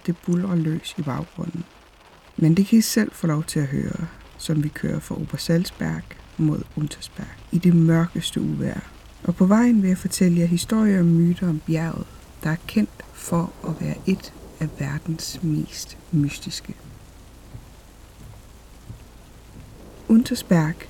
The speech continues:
er et bjerg i Alperne mellem Berchtesgaden i Tyskland og Salzburg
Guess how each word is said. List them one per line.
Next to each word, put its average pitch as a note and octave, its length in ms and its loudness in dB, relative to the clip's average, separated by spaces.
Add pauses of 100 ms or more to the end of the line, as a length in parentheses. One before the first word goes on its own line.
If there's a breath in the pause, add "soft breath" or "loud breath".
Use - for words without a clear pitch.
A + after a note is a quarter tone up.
(160)
er E3+ 80 6
et E3+ 100 6
bjerg G3+ 460 4
i F#3 160 0
Alperne E3 440 4
mellem D3+ 380 2
Berchtesgaden F3 720 0
i E3+ 40 2
Tyskland - 580 0 (220)
og F3+ 160 2
Salzburg F3 580 2